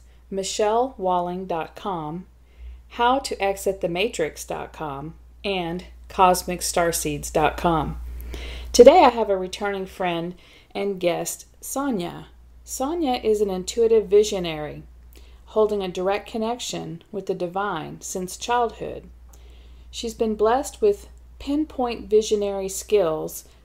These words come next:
plus enhanced spiritual gifts and abilities. Her path has now led her from being behind the scenes and into the public,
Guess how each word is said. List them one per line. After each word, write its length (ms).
plus 380
enhanced 760
spiritual 500
gifts 380
and 320
abilities. 880
Her 240
path 380
has 180
now 240
led 220
her 300
from 280
being 200
behind 400
the 80
scenes 480
and 140
into 240
the 80
public, 720